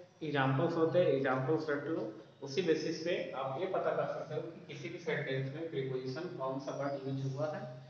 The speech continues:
नहीं, ठीक है। उसके बाद जब हायर पढ़ोगे, तब पता चलेगा कि किस सिचुएशन में कौन से प्रीपोजिशन का यूज़ होता है।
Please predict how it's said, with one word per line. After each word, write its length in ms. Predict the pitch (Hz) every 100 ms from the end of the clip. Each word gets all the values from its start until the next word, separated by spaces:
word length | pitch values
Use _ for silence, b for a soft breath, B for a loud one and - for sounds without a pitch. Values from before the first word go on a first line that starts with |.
| B - 135
नहीं, 140 | 131 131 - -
ठीक 120 | 165
है। 100 | 196 - B B 135
उसके 220 | 135 180
बाद 120 | 185
जब 240 | 190 - -
हायर 300 | 143 175 -
पढ़ोगे, 340 | 147 143 147
तब 240 | 160 170 160
पता 100 | 156
चलेगा 360 | 151 143 143 147
कि 100 | - -
किस 200 | 202 196
सिचुएशन 440 | 170 165 156 165 175
में 140 | 170 165
कौन 180 | 151 160
से 60 | 170
प्रीपोजिशन 500 | 147 143 143 139 156
का 160 | 147
यूज़ 360 | 143 147 143 143
होता 360 | 143 143 143 143
है। 280 | 139 143